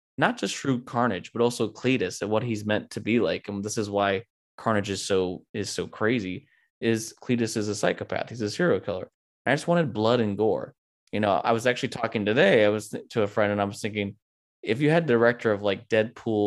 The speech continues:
or Logan, you know, that rated R, where you could show some violence, still have the humor, have the Odd Couple element, have all that, but I wanna see, <laughs> I wanna see the violence.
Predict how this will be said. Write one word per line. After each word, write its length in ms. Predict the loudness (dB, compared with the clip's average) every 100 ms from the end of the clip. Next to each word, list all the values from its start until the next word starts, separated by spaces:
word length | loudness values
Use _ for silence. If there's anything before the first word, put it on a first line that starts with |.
| 2
or 180 | 0 -2
Logan, 800 | 2 4 4 2 0 -2 -10 -10
you 100 | -4
know, 120 | -2 0
that 160 | 0
rated 300 | 0 2 2
R, 420 | 4 4 2 -2 -6 _ _ _
where 120 | -2
you 80 | 0
could 240 | -2 -4
show 200 | 0 0 0
some 240 | 0 0
violence, 280 | 0 0 -2
still 160 | -2 0
have 200 | 0 -2
the 60 | -4
humor, 600 | 0 0 2 0 0 -2
have 200 | -2 -2
the 140 | -2 -2
Odd 240 | -2 -2 -4
Couple 360 | -6 -2 -2
element, 580 | 0 2 4 4 2 -4 _ _ _ _ _
have 220 | -2 0
all 240 | -2 0
that, 300 | 2 0 0 0
but 240 | -2 -2 _
I 120 | -4
wanna 260 | -2 0 -2
see, 540 | -2 -2 2 2 0 _ _
<laughs> 220 | _ _ -4
I 140 | 0
wanna 260 | 2 2 0
see 220 | -2 0
the 140 | 0
violence. 640 | -2 0 0 0 -4 -14